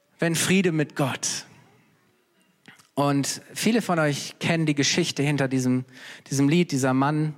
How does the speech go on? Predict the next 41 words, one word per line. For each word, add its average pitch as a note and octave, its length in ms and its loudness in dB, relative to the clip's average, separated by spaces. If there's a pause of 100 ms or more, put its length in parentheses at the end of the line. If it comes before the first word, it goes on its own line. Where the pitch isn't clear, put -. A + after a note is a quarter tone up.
(640)
der C3 220 0
erfolgreich D#3 720 -2
war, C#3 260 2 (560)
erfolgreicher C#3+ 720 -2
Geschäftsmann, C#3+ 800 -2 (840)
ähm, B2 420 0
der B2+ 80 0
eine C3 140 0
Geschäftsreise C#3 720 -2
machen C3+ 340 0
wollte C3 300 0
und A#2+ 100 0
er, B2 380 0
er B2 340 -2
wurde C#3+ 180 2
irgendwie C3 300 2
noch B2 140 0
verhindert, D3 560 -2
aufgehalten C3 640 -2
und A#2 100 2
er A#2 80 2
schickt - 320 -2
seine B2 260 0
Frau C#3 400 -2
und, A2 240 -6 (520)
äh, A#2+ 160 0
die B2+ 80 -2
Kinder D#3+ 340 0
voraus C3 480 -2
und B2 100 -2
sie B2+ 80 -4
besteigen C#3 460 0
dieses B2+ 300 0
Schiff - 320 -2
und B2+ 100 -2
sie B2 100 -4
geraten B2+ 380 -2
in B2 80 0
einen A#2+ 160 2
Sturm B2+ 440 0
und, G#2 220 -4